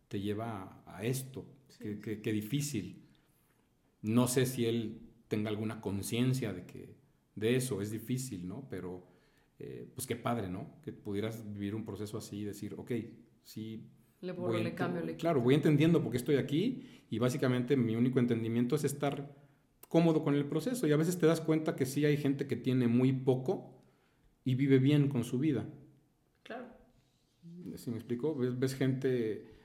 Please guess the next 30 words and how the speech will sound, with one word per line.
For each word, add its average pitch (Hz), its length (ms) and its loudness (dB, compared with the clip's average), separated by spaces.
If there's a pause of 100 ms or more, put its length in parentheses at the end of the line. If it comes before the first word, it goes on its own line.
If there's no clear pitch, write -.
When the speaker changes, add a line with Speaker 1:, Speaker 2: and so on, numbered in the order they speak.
(160)
Speaker 1:
por 113 120 0
ejemplo, 123 380 2
en 113 100 0
el 107 160 0
campo, 135 380 4
ves 117 160 0
gente 117 200 -6
que, 98 400 -10
pues, 101 140 -10
no 117 140 -4
tiene, 113 500 -4 (560)
no 123 100 -2
tiene 123 160 6
internet, 123 540 0 (520)
no 107 140 -10
tiene 101 300 -6
una, 95 560 -10 (960)
igual 110 260 -2
una 110 180 -2
televisión 104 560 0
con 92 320 -8
cable, 113 640 0 (300)
no 113 120 -6
tiene 110 200 -2
muchas 110 260 -4
comodidades 104 760 -4
que, 98 140 -6 (120)
que 104 100 -8
tú - 160 -12
tienes, 120 600 0